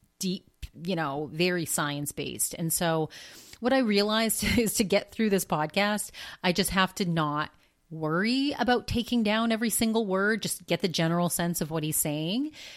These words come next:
and put it into my own words. And, you know, if, if whoever is out there wants to go and get all the specifics, go,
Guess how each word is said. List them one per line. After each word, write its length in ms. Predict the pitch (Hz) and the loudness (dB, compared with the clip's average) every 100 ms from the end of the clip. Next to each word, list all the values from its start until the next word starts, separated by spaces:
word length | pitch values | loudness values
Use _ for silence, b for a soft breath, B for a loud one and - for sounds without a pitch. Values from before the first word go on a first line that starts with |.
| B | B
and 140 | 160 | -6
put 140 | - 185 | 0 0
it 100 | 180 | 2
into 160 | 180 | 0
my 160 | 180 175 | 0 0
own 240 | 151 170 | -2 -2
words. 560 | 190 220 277 302 - - B B B - | -2 -2 -2 -4 -4 -4 B B B -2
And, 560 | 170 170 165 165 165 - | 2 4 4 2 0 -2
you 140 | 202 | 0
know, 160 | 170 165 | 2 0
if, 120 | - | 0
if 320 | 202 - - - _ - | -2 -2 -6 -20 _ -10
whoever 440 | 202 247 214 202 185 | 0 2 4 4 4
is 120 | 160 180 | 2 0
out 220 | 185 - | 0 2
there 160 | 165 | 0
wants 260 | 156 160 - | 2 0 0
to 80 | 170 | -2
go 260 | 151 170 160 | 2 2 4
and 220 | 143 135 _ - | 0 -4 _ 0
get 160 | 180 180 | 0 2
all 360 | 165 170 165 | 2 4 2
the 240 | 151 151 139 | 0 -2 0
specifics, 680 | - - - 208 - - - | 0 2 2 2 -2 -6 -2
go, 300 | 190 240 | -2 -2